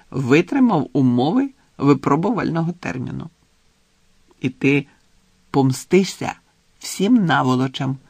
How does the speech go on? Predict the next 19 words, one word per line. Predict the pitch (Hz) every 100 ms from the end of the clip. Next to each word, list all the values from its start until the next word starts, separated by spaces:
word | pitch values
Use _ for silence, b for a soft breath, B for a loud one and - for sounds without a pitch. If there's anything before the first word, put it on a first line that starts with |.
| b b -
котрі | 147 151
псували | 139 - 131 127 240 226
тобі | - 120 127
настрій | 123 170 - 196 196 -
роками. | 147 165 202 - - - - 185 - _ _ _ _ _ _ _ -
І | 180
в |
тебе | 165 160
буде | 170 170 160
достатньо | 165 175 180 - 135 117 131
інструментів | 123 127 - 139 196 330 262 120 - _
для | 156 143 190
цього. | - - - 127 143 _ _ _ _ _ _ _ _ -
Повір | 180 226 349
мені. | 131 - 139 - _ _ _ _ _ _ _ _ _ _ _ _ _ _ _ b b b b b b b b _ _ _ _ _ _ _
Стукіт | - - 233 240 254 254 -
у | - 151
двері | 123 160 175
ванної. | 165 131 98 - - - -